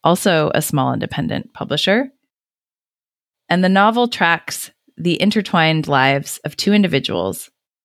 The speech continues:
living through the Japanese occupation of Korea, World War Two, and the Korean War. And it was based in part on her father's life.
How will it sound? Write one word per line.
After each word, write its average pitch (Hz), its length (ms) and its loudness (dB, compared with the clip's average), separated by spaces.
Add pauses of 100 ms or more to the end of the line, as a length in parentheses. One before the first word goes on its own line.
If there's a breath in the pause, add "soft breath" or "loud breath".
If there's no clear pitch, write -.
(220)
living 180 440 2
through 147 400 2
the 147 100 -6
Japanese 147 460 0
occupation 143 540 -4
of 143 120 -10
Korea, 196 380 4
World 147 280 0
War 147 100 -4
Two, 170 580 -2
and 156 100 0
the 151 60 0
Korean 139 420 -2
War. 107 300 -4 (440)
And 175 100 2
it 175 40 4
was 175 140 0
based 226 320 2
in 226 80 4
part - 300 0
on 147 120 2
her 151 80 0
father's - 440 -8
life. - 420 -8